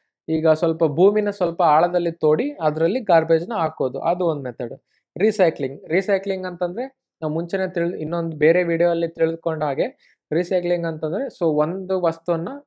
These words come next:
ಮತ್ತೆ ಬಳಕೆ ಮಾಡೋದು ಬೇರೆ ತರದಲ್ಲಿ. Production of biogas and manure. So ಆ ಗಾ-, ಕೆಲವು ಗಾರ್ಬೇಜ್ ಅಂದ್ರೆ ಈಗ ಗಿಡಗಳಾಗಿರ್ಬೋದು, so ಅದರಿಂದಾಗಿ, ಆ, ಒಳ್ಳೆ ಫಲವತ್ತತೆ ಬರೋಂಥ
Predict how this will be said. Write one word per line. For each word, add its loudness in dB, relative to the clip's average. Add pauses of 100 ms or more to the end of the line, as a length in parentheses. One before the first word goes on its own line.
ಮತ್ತೆ 0
ಬಳಕೆ 2
ಮಾಡೋದು 0
ಬೇರೆ 2
ತರದಲ್ಲಿ. -4 (320)
Production 2
of -8 (280)
biogas 6
and -8
manure. 0 (100)
So 2
ಆ 6
ಗಾ-, 0
ಕೆಲವು 2
ಗಾರ್ಬೇಜ್ 2
ಅಂದ್ರೆ -6 (220)
ಈಗ 4 (580)
ಗಿಡಗಳಾಗಿರ್ಬೋದು, 4 (300)
so 6
ಅದರಿಂದಾಗಿ, 2
ಆ, -6 (800)
ಒಳ್ಳೆ 8
ಫಲವತ್ತತೆ 4
ಬರೋಂಥ 0